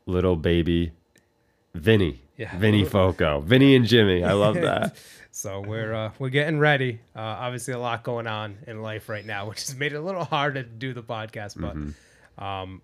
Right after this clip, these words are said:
Speaker 2: very excited. Very, very excited.
Speaker 1: But we are here. We're here to deliver a quality podcast,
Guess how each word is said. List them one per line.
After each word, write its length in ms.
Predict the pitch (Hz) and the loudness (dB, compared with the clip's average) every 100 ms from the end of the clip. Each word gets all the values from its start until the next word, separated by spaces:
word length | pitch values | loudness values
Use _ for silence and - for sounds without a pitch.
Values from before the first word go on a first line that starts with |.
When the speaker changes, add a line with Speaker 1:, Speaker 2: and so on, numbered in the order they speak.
| - | -10
Speaker 2:
very 320 | 117 110 101 | -4 -4 -4
excited. 520 | 95 - 87 85 85 - | -10 -14 -14 -18 -20 -18
Very, 160 | 90 95 | -14 -12
very 220 | 92 90 | -12 -14
excited. 420 | 92 - - - _ _ _ | -16 -20 -20 -20 _ _ _
Speaker 1:
But 300 | - 101 - - | 0 2 0 2
we 140 | 131 | 6
are 160 | 123 113 | 6 6
here. 260 | 101 98 | 8 8
We're 120 | 95 | 6
here 260 | 98 110 107 | 6 6 6
to 160 | 104 95 | 4 2
deliver 600 | 98 90 87 85 85 82 | 4 6 4 4 2 0
a 80 | 87 | -6
quality 520 | - 107 104 104 98 | 2 6 8 8 4
podcast, 840 | 92 85 82 - 82 80 80 - | 4 2 2 0 2 2 -2 -10